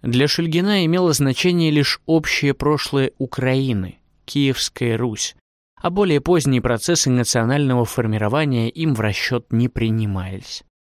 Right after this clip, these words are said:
Такая избирательность, по замечанию Чудаковой, была нередкой в предреволюционные годы в среде киевской интеллигенции.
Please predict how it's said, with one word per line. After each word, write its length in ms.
Такая 300
избирательность, 1000
по 100
замечанию 540
Чудаковой, 760
была 340
нередкой 640
в 100
предреволюционные 1040
годы 380
в 80
среде 420
киевской 720
интеллигенции. 1080